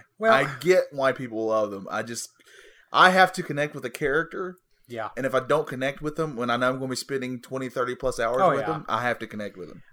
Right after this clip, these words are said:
Speaker 1: I mean, all these so self-serious, super
Speaker 2: I think it's half of it. That's
Speaker 1: I was
Speaker 2: just a
Speaker 1: never into
Speaker 2: side
Speaker 1: that.
Speaker 2: note.
Speaker 1: Yeah.
Speaker 2: Side note.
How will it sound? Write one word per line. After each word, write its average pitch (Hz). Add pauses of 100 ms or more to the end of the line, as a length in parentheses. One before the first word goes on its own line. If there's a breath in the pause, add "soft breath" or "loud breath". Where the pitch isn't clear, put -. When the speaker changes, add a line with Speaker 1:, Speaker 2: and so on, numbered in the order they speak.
(160)
Speaker 1:
I 214
mean, 226 (140)
all 196
these 214
so 180
self-serious, 160
super 151 (220 loud breath)
Speaker 2:
I -
think 170
it's 143
half 131
of 104
it. 123 (260 loud breath)
That's 170
Speaker 1:
I 165
was 175
Speaker 2:
just 214
a 208
Speaker 1:
never 185
into 208
Speaker 2:
side 156
Speaker 1:
that. 107
Speaker 2:
note. 117
Speaker 1:
Yeah. 143
Speaker 2:
Side 143
note. 107